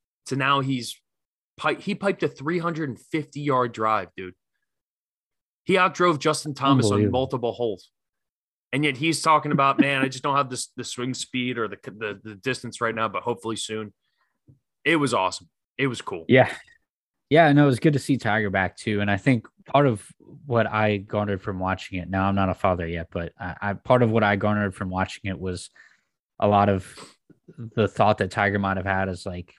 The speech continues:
Speaker 2: "Hey, you know, maybe I'll take it easy on the, the golf tour 'cause this seems more enjoyable. Like, getting to play with my son is more enjoyable." And,
Speaker 1: Yeah.
Speaker 2: and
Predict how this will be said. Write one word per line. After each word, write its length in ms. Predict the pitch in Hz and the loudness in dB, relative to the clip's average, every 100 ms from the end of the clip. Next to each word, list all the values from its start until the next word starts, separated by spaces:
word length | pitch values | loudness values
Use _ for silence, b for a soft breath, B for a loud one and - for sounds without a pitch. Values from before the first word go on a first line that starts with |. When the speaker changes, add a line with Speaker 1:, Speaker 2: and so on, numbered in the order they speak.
| _ | _
Speaker 2:
"Hey, 320 | - 113 92 127 - _ _ _ _ | 0 0 0 -6 -14 _ _ _ _
you 80 | 104 | -2
know, 220 | 101 101 _ | -2 -4 _
maybe 240 | 117 120 | 2 4
I'll 100 | 127 | 4
take 240 | 117 127 113 | 4 2 0
it 80 | 107 | 0
easy 440 | 107 110 104 101 | 0 0 0 -2
on 260 | 104 101 98 | -2 -4 -2
the, 240 | 95 90 | -4 -4
the 80 | 95 | -6
golf 280 | 90 95 - | -4 -4 -4
tour 460 | - 95 95 92 - _ _ _ _ | -6 -4 -2 -4 -8 _ _ _ _
'cause 380 | 117 104 92 - _ - | 0 0 0 -8 _ 2
this 180 | 139 - | 2 4
seems 280 | 120 107 | 2 2
more 200 | 117 104 | 2 0
enjoyable. 460 | 95 101 101 92 92 | 0 0 0 -2 -4
Like, 160 | 92 98 | -6 0
getting 280 | 117 127 | 4 4
to 80 | 110 | 2
play 160 | - 113 | 2 2
with 140 | 101 | 2
my 80 | 98 | -2
son 360 | - - 110 95 | -4 -2 -2 -2
is 140 | 92 | -4
more 160 | 107 98 | -2 -2
enjoyable." 600 | 90 98 95 92 87 90 b b b b 95 | -2 -2 -2 -4 -8 -12 b b b b -2
And, 60 | |
Speaker 1:
Yeah. 140 | 101 90 - | -2 -2 -4
Speaker 2:
and 320 | 95 90 | -4 -4